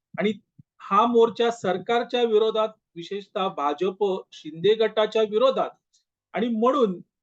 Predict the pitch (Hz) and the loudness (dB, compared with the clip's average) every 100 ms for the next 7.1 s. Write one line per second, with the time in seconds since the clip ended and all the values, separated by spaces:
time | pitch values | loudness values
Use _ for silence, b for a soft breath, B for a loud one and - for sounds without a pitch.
0 | _ 185 180 175 - 240 - - 180 180 | _ -4 -4 -6 -12 -12 -10 0 2 2
1 | 202 220 180 175 185 185 175 165 156 127 | -2 -2 2 2 2 0 -2 -2 -4 -8
2 | - _ _ _ _ _ _ _ _ - | -10 _ _ _ _ _ _ _ _ 0
3 | 240 269 262 247 247 240 214 170 - _ | 2 2 0 -2 0 0 0 -4 -8 _
4 | _ _ - 190 262 254 208 208 196 - | _ _ -2 0 0 -2 0 0 0 -4
5 | 175 127 _ _ _ _ _ _ _ _ | -4 -4 _ _ _ _ _ _ _ _
6 | _ _ _ _ _ _ - 214 277 269 | _ _ _ _ _ _ -2 0 0 -2
7 | - | -14